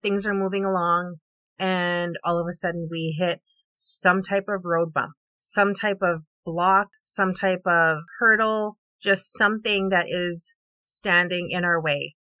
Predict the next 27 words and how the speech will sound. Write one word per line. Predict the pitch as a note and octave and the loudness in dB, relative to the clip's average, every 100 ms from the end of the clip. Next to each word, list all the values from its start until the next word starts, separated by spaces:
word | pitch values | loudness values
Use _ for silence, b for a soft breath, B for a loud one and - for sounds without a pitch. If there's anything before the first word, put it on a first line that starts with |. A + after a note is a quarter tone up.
| _ | _
Whether | F#3+ F#3 F#3 F3+ | 2 6 6 4
it's | - F3 F3 | 0 -2 -2
something | - F3+ F3+ F3 | -2 -2 -2 -2
that | E3 | -2
shows | - - F#3 F3 E3 | -2 -2 0 0 4
up | D#3 E3 _ - | 4 4 _ -12
because | - - E3+ D#3 D#3 - - | -12 -4 -2 0 -2 -10 -6
of, | F3 D#3+ D#3+ D3+ D#3+ D#3 _ | 0 0 2 0 -4 -10 _
you | F#3 | -8
know, | E3+ D#3+ | -4 -4
that's | D#3 D#3 | -6 -8
just | D#3 D3+ | -12 -8
life, | C#3+ A#3 E4+ _ _ | -6 -6 -8 _ _
or | F#3+ G3 F#3 F#3 | 2 4 6 4
if | - F#3 | 0 -6
it's | F3 - | -6 -4
something | F#3 F3 F3 F3 | -4 -4 -6 -4
that | E3 D#3 D3+ _ F3 F3 | 2 2 0 _ -14 -8
we | A#3 A#3+ | -6 -4
have | G#3 F3 - | -4 -6 -6
put | F3 - | -8 -2
there | D3+ C#3 D#3 - _ - | -2 0 -2 -8 _ -8
as | E3+ | -8
a | E3 | -6
form | F3 D#3+ | -4 -2
of | D#3+ | -4
self-sabotage. | - D3 D3+ B2 A#2+ D#3 - - - | -4 -6 -4 -4 -6 -12 -12 -14 -16